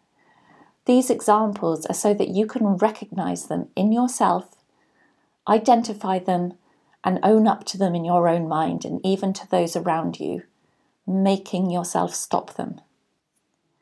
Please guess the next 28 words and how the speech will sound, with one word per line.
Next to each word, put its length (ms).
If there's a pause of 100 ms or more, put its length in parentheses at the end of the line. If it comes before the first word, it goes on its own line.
(480)
And 340
it's 220
often 400
these 320
things 320
that 180
only 320
you 320
know 160
you 220
are 60
doing. 500 (240)
Someone 400
else 240
in 80
the 60
house 280
doesn't 400
know 400 (300)
you 160
were 80
going 260
upstairs 420
when 120
you 80
didn't 240
need 180
to. 220